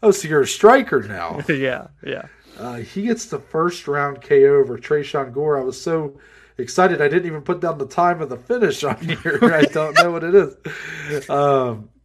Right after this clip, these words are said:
Speaker 1: Cody Brundage, through his two U F C performances and even on his Contender Series loss to, um, oh, who did he lose to? It was, uh, hmm, something Clark. William, or no, William Knight.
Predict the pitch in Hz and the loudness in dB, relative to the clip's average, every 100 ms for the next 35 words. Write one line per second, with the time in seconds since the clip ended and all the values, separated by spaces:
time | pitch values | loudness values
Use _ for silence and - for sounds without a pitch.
0 | _ _ _ _ - 208 220 123 165 175 | _ _ _ _ 6 6 6 2 2 2
1 | 131 117 110 - _ - 170 170 143 - | 0 0 -4 -12 _ -4 -2 0 0 -2
2 | - 190 170 170 160 - 143 135 - 156 | -6 -4 -4 -2 -2 -4 -10 -10 -10 -10
3 | 151 127 113 120 156 165 135 123 110 - | -10 -10 -10 -8 -8 -6 -8 -8 -12 -14
4 | 107 - 190 226 - - 113 101 104 110 | -14 -10 -4 -4 -4 -10 -10 -10 -10 -8
5 | 110 104 - 110 104 104 98 92 87 113 | -8 -10 -14 -14 -10 -10 -10 -12 -16 -20
6 | _ - - _ - - - _ _ _ | _ -20 -20 _ -20 -20 -20 _ _ _
7 | - - 127 127 101 98 95 101 98 - | -20 -16 -14 -12 -12 -14 -12 -12 -12 -16
8 | 101 95 87 98 104 101 98 95 95 87 | -14 -14 -14 -16 -12 -12 -12 -12 -14 -16
9 | 87 _ _ _ _ _ _ _ _ _ | -20 _ _ _ _ _ _ _ _ _
10 | _ _ 101 95 90 85 _ _ _ _ | _ _ -18 -16 -18 -20 _ _ _ _
11 | _ - - _ _ _ _ _ - 147 | _ -20 -20 _ _ _ _ _ -12 -10
12 | 151 120 95 - 101 85 73 _ - 143 | -8 -10 -10 -12 -10 -10 -14 _ -4 0
13 | 151 147 131 131 120 95 139 120 110 110 | 0 -2 -8 -10 -10 -4 -2 -2 -4 -12
14 | 87 | -14